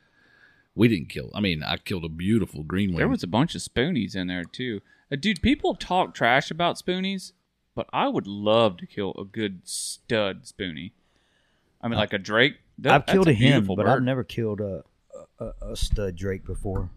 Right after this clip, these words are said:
Speaker 2: I,
Speaker 3: I never
Speaker 2: I
Speaker 3: killed a pintail either. I mean, that's actually my goal this year is to shoot, uh, uh, a goose and a pintail.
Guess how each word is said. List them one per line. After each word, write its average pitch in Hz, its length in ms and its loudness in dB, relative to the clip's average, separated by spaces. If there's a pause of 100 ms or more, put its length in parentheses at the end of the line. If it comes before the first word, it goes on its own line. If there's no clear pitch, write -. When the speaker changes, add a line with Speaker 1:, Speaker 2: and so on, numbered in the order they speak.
(100)
Speaker 2:
I, 139 140 -4 (260)
Speaker 3:
I 117 60 -4
never 120 180 6
Speaker 2:
I - 20 0
Speaker 3:
killed 156 280 4
a - 20 -10
pintail 165 460 2
either. 160 240 -2
I 107 60 -4
mean, 117 180 -2
that's 131 260 -2
actually - 380 -4
my 127 160 -4
goal 127 300 -2
this 120 280 -6
year 107 240 -6 (380)
is 110 240 -10
to 117 140 -10
shoot, 117 360 -6 (240)
uh, 104 280 -12 (360)
uh, 80 180 -18 (460)
a 113 80 -12
goose 123 400 -2
and 110 280 -8
a 101 100 -12
pintail. 104 460 -10